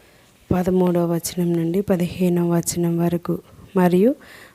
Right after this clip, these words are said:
పదిహేడవ వచనం నుండి ఇరవైవ వచనం వరకు. సువిశేష పట్టణము యోహాను సువార్త ఒకటో అధ్యాయము ముప్పై ఐదో వచనం నుండి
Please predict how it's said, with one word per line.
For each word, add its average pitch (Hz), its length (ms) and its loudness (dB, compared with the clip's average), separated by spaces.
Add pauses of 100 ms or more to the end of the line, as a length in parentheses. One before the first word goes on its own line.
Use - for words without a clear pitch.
(120)
పదిహేడవ 180 600 2
వచనం 170 440 -2
నుండి 170 220 0
ఇరవైవ 165 580 0
వచనం 170 400 0
వరకు. 170 400 -4 (880)
సువిశేష 175 680 0
పట్టణము 175 640 -2
యోహాను 170 580 0
సువార్త 190 680 -2 (560)
ఒకటో 190 300 -2
అధ్యాయము 175 800 -2 (160)
ముప్పై 170 280 -2
ఐదో 165 420 0
వచనం 170 500 -4
నుండి 175 400 -4